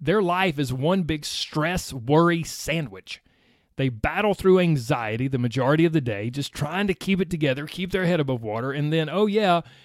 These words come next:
they also need to stick to their diet and force themselves to do that workout that they have no energy for because all their mental and physical energy has been burnt up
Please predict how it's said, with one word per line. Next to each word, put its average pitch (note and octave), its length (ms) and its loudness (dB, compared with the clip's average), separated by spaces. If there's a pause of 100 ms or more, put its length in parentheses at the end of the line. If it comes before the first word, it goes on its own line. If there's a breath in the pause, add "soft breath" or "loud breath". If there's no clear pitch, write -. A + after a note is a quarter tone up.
(240 loud breath)
they D#3 240 0
also G3+ 460 4
need D#3 260 2
to D#3 80 0
stick E3 320 -2
to E3+ 100 2
their D3+ 160 4
diet A#2+ 400 0
and C3 100 -4
force C#3+ 220 0
themselves C3 440 -2
to B2+ 100 -6
do D#3+ 200 6
that F3 180 4
workout C#3 440 0
that D3 140 -2
they D3+ 120 -4
have D3 180 -2
no A3 200 2
energy A3 320 2
for B2+ 320 -2
because F#3+ 680 4
all G3+ 220 2
their G3+ 160 2
mental F3+ 520 0
and E3 200 -6
physical A3 560 -4
energy C3 360 0
has D3+ 160 -2
been C#3 160 -2
burnt F3+ 340 2
up D#3 240 0